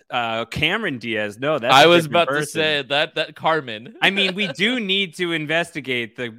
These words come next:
Speaker 1: the growing romance
Speaker 2: <laughs>
Speaker 1: between Johnny Lawrence and Cameron Diaz. Carmen Diaz,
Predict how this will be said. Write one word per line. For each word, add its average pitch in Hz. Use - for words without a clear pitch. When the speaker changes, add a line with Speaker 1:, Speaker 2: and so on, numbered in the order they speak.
Speaker 1:
the 120
growing 127
romance 147
Speaker 2:
<laughs> -
Speaker 1:
between 123
Johnny 123
Lawrence 120
and 110
Cameron 110
Diaz. 104
Carmen 185
Diaz, 117